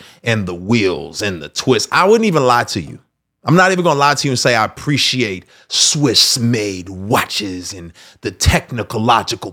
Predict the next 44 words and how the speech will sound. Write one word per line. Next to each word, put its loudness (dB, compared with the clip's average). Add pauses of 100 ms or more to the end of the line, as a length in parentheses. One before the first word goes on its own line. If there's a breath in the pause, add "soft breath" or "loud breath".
pieces -2
and -6
the -6
mechanics. -2 (240 loud breath)
I -2
don't 4
know 2
anything 0
about 2
that. -2
I 2
just -2
know 4 (240 loud breath)
people 2
think 0 (300 soft breath)
that 2 (320)
you 4
have 2 (840)
a 0
sophistication 0
or -4
something, 0
like 0
they 2
trust 2
you -2
more 4
when -2
you -2
got 2
on 0
the -4
expensive -4
watch. 0
They 6
believe 2 (220 loud breath)
you 4
really 6
are 2
what 0
you -2
say 4
you 0
are 0